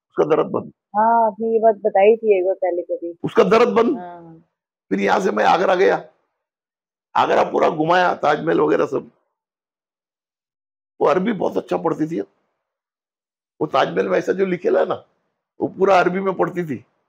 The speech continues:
Speaker 2: अच्छा।
Speaker 1: उसका recording भी है मेरे पास। जब अरबी पढ़ रही थी ना, तब recording है उसका। फिर यहाँ आए, दिल्ली,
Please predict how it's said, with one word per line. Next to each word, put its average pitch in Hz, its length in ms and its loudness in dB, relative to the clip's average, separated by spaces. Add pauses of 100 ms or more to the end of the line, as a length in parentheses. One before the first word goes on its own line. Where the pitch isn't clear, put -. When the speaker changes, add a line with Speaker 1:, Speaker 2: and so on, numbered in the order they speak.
(560)
Speaker 2:
अच्छा। - 280 -20
Speaker 1:
उसका - 140 0
recording 190 440 0
भी 165 80 4
है 143 60 0
मेरे - 160 -2
पास। - 120 -6 (520)
जब 123 180 0
अरबी 156 240 0
पढ़ 151 220 -2
रही - 120 2
थी - 120 0
ना, 180 100 -4
तब - 260 -8 (160)
recording 127 360 -6
है - 60 -14
उसका। - 240 -14 (560)
फिर 247 120 0
यहाँ 247 220 0
आए, - 380 2 (640)
दिल्ली, 202 320 0